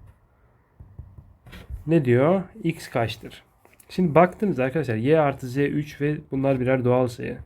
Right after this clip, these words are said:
Ne olabilir? Sıfır, üç olabilir, bir ve iki olabilir. Bu değerleri şu çarpmada yerine koyduğunuzda, şimdi Y'ye sıfır, Z'ye üç verdiğinizi varsayalım.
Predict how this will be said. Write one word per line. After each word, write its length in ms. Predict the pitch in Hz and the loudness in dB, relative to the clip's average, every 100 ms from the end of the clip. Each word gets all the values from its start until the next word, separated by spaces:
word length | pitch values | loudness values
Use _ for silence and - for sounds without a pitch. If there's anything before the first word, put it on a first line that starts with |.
| - | 2
Ne 100 | 165 | 4
olabilir? 560 | 175 110 104 156 - - _ _ - - | 6 4 -2 -8 -10 -20 _ _ -20 -20
Sıfır, 440 | - - 196 180 117 | -20 -6 -4 -2 -4
üç 280 | - - 156 | -2 -2 4
olabilir, 420 | 165 165 170 160 - | 4 4 2 0 -4
bir 300 | 165 185 139 120 - _ - _ _ - | 2 4 4 -2 -14 _ -20 _ _ -6
ve 140 | 156 | -2
iki 180 | 131 - | -2 -2
olabilir. 500 | 107 92 95 - - _ _ _ _ - - - - | -6 -6 -14 -20 -20 _ _ _ _ -20 -20 -8 0
Bu 160 | 180 | 4
değerleri 500 | 202 185 104 104 117 - _ _ _ | 4 4 2 -2 -6 -12 _ _ _
şu 220 | - 190 | -14 -10
çarpmada 480 | - 185 185 135 147 | -2 0 0 0 2
yerine 300 | 139 135 147 | 4 4 4
koyduğunuzda, 600 | 139 101 123 117 107 85 - _ | 6 4 4 -2 -4 -10 -18 _
şimdi 340 | - 135 123 - _ _ _ - | -16 -12 -12 -14 _ _ _ -10
Y'ye 340 | 123 160 185 | 2 6 6
sıfır, 600 | 180 - 180 170 165 - _ _ | 2 -4 0 0 -2 -10 _ _
Z'ye 380 | - 143 156 156 | -8 0 4 4
üç 240 | 156 - | 2 -2
verdiğinizi 600 | 123 120 117 120 117 127 - | 2 2 2 0 0 -4 -4
varsayalım. 680 | 117 117 113 117 101 95 95 | 0 2 2 0 -6 -6 -14